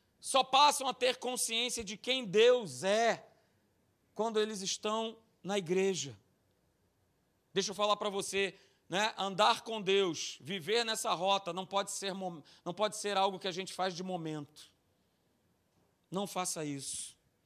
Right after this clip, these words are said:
Andar com Deus não é como a gente liga e desliga um interruptor de energia elétrica.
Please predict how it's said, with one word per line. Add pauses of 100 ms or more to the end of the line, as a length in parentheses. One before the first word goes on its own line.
(580)
Andar
com
Deus
não
é
como
a
gente
liga
e
desliga
um
interruptor
de
energia
elétrica.